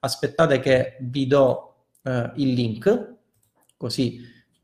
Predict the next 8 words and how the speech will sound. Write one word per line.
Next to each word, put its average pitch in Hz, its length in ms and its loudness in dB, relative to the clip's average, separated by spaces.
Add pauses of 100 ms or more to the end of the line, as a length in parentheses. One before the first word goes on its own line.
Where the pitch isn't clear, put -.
chi 131 180 -4
vuole 127 760 2
va 120 440 -4
e - 40 -14
se - 120 -2
lo 190 100 -2
vede, 202 580 -4 (1500)
anzi 127 400 -4